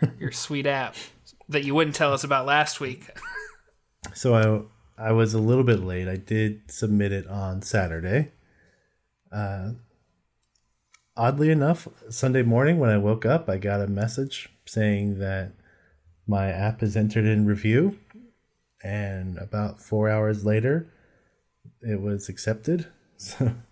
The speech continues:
Speaker 1: actually, it's maybe a little more than four hours, but it seemed kinda long. Uh, I thought, well, maybe they're just letting it sit and bake a little bit to see if it's going to do something different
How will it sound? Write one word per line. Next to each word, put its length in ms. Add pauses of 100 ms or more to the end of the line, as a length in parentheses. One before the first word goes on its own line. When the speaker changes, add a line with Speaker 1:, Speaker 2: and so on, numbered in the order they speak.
(760)
Speaker 1:
actually, 260
it's 180
maybe 240
a 40
little 160
more 180
than 80
four 260
hours, 260
but 100
it 20
seemed 260
kinda 220
long. 420 (1080)
Uh, 300 (760)
I 20
thought, 280
well, 280
maybe 240
they're 120
just 300 (380)
letting 240
it 140
sit 320
and 180
bake 300
a 40
little 200
bit 180
to 80
see 220
if 180
it's 220
going 180
to 80
do 160
something 320
different 500